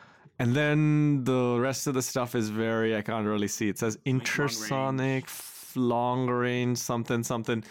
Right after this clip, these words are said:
Speaker 1: But it's
Speaker 2: No.
Speaker 1: too difficult to see what exactly,
Speaker 2: Indeterminate
Speaker 1: uh, is
Speaker 2: warp
Speaker 1: going on.
Speaker 2: signature.
Speaker 1: Yeah, but it, but it's, it seems like it, it looks like, um, it might be a Starfleet ship. It does, uh,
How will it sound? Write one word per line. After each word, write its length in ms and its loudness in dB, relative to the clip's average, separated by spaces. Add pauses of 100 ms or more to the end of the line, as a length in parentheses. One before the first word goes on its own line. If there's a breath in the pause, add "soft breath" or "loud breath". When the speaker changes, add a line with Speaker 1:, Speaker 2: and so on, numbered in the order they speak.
(280 loud breath)
Speaker 1:
But 200 -2
it's 220 0
Speaker 2:
No. 160 2
Speaker 1:
too 40 4
difficult 440 0
to 60 -4
see 320 2
what 260 2
exactly, 840 0 (280 loud breath)
Speaker 2:
Indeterminate 560 -2
Speaker 1:
uh, 20 -2
is 80 0
Speaker 2:
warp 60 -8
Speaker 1:
going 180 0
on. 60 -2
Speaker 2:
signature. 520 -14 (600)
Speaker 1:
Yeah, 220 2
but 160 0
it, 80 -2
but 120 0
it's, 280 -4 (180)
it 140 -2
seems 340 2
like 240 2
it, 180 2
it 120 2
looks 360 0
like, 460 0
um, 680 0 (840)
it 120 -2
might 160 -2
be 80 2
a 20 0
Starfleet 460 0
ship. 280 -2
It 160 -2
does, 400 0 (800 loud breath)
uh, 440 0